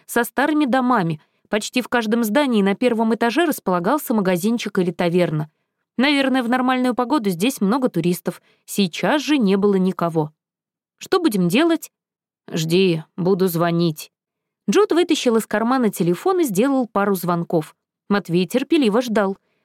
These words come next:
Платок в алых пятнах выглядел устрашающе, но голове стало легче. Может, мозги встали на место. Впрочем, тошнило его по-прежнему. «Позвонил Водолею», —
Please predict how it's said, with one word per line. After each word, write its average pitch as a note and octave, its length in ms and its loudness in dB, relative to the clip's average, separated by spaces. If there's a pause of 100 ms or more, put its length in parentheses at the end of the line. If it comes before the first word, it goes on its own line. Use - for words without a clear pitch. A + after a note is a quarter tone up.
(100)
Платок E4 360 0
в G#3+ 60 2
алых A#3 260 0
пятнах D4 380 -2
выглядел A3+ 420 2
устрашающе, A#3 760 -2
но G3 100 2
голове G3+ 340 2
стало C#4+ 300 -2
легче. A#3 420 0 (300)
Может, A3 320 0
мозги C4 320 0
встали F3+ 340 -4
на G3 140 2
место. F#3 360 -2 (260)
Впрочем, F4 520 -2 (220)
тошнило A3+ 460 0
его G3+ 240 2
по-прежнему. E3+ 680 -2 (720)
«Позвонил E3+ 600 0
Водолею», — E3 600 0